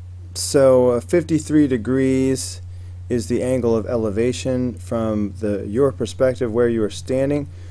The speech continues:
So that means this angle down here is your fifty-three degrees. It says you're standing a hundred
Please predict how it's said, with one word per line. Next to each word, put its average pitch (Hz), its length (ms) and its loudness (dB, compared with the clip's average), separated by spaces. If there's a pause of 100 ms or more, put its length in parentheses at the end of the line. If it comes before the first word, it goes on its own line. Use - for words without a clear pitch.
(300)
So 120 240 0
that 117 200 0
means 120 300 -2
this 123 240 -2
angle 113 240 0
down 104 300 -2
here 120 400 -2
is 98 260 -4
your 101 120 -4
fifty-three 101 1120 -4
degrees. 95 680 -2 (1600)
It 156 140 0
says 160 320 6
you're 147 100 2
standing 147 380 2
a 127 60 0
hundred 143 500 0